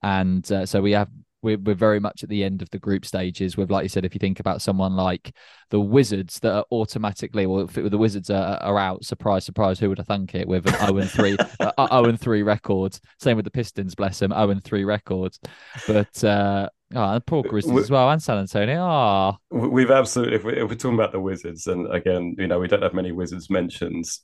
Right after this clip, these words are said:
Speaker 2: but we've gotta talk about Jordan Poole because he is having a absolute season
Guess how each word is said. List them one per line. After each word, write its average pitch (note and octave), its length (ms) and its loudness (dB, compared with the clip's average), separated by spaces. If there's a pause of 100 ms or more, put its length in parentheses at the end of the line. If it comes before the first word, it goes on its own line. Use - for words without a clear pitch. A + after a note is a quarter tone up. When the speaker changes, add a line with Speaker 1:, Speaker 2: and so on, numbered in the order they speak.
(140)
Speaker 2:
but F#2 140 6
we've F#2+ 120 2
gotta F#2+ 200 4
talk F#2 200 0
about E2 240 -4
Jordan E2 300 -4
Poole E2 480 -8
because E2 580 -4 (160)
he G2+ 160 6
is G2 140 4
having E2+ 400 -2 (180)
a E2 380 -4 (180)
absolute E2+ 500 -2
season E2+ 640 -2